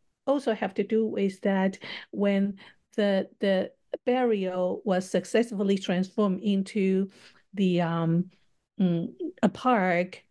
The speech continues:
it took a few years, right, as I said. And Kaohsiung at that time experienced four different mayors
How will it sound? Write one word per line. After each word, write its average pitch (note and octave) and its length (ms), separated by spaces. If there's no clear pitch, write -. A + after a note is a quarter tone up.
it A#3+ 100
took D4+ 200
a - 80
few A3 180
years, G3 500
right, F#3+ 280
as F3+ 160
I F3 120
said. F3 640
And G3 340
Kaohsiung A3+ 440
at F#3+ 100
that F3+ 180
time F3 500
experienced F#3 960
four F#3 300
different F3+ 400
mayors F3 580